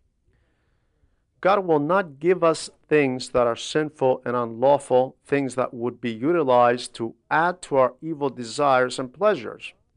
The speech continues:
Now, God is doing this and is always acting out of kindness and out of mercy. He wants to keep us from destruction.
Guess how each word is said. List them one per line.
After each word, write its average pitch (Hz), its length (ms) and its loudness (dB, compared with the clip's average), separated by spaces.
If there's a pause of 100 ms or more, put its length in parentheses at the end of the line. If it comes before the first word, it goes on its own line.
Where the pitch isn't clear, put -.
(1400)
Now, 165 120 0
God 190 540 0 (420)
is 131 220 -6
doing 196 440 -2
this 151 480 0 (180)
and 147 180 -2
is 143 340 -2
always 190 380 0
acting 147 580 -2
out 123 100 0
of 117 180 -4
kindness 135 720 -4 (100)
and 180 120 -6
out 185 100 0
of 170 140 -6
mercy. - 400 -6 (680)
He 131 120 -12
wants 120 580 -4
to 127 160 -14 (100)
keep - 340 -12
us 131 120 0
from 156 240 -8
destruction. - 720 -10